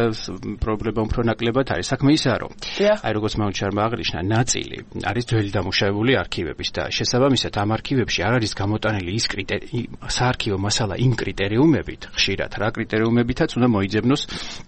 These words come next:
Speaker 1: ზოგადად თანამედროვე საძიებო სისტემაში და მათ შორის აი ამ
Speaker 2: აჰა.
Speaker 1: ჩვენს, ე, ვებ პორტალზეც.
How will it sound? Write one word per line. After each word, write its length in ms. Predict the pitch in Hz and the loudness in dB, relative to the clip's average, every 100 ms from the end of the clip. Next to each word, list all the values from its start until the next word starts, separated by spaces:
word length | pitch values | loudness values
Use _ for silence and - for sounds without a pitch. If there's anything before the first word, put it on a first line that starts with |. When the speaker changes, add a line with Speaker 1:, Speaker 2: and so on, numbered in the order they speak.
| - - - - | -18 -20 -16 -14
Speaker 1:
ზოგადად 440 | - - 113 107 135 | -4 0 4 2 2
თანამედროვე 680 | 113 101 101 90 101 113 139 | 2 2 2 2 4 4 4
საძიებო 420 | 107 92 98 131 | 0 0 2 2
სისტემაში 480 | - - 87 98 - | 0 -2 -2 -2 2
და 80 | |
მათ 180 | 156 92 | 2 2
შორის 280 | - 101 - | 0 -2 0
აი 180 | 87 87 | 0 2
ამ 120 | 135 | 2
Speaker 2:
აჰა. 160 | 208 - - - | 0 -4 -10 -10
Speaker 1:
ჩვენს, 360 | - 95 - | -2 0 0
ე, 160 | - 104 90 85 | 2 2 2 0
ვებ 240 | 92 107 - | 0 0 0
პორტალზეც. 520 | - - - - | -2 -2 -6 -6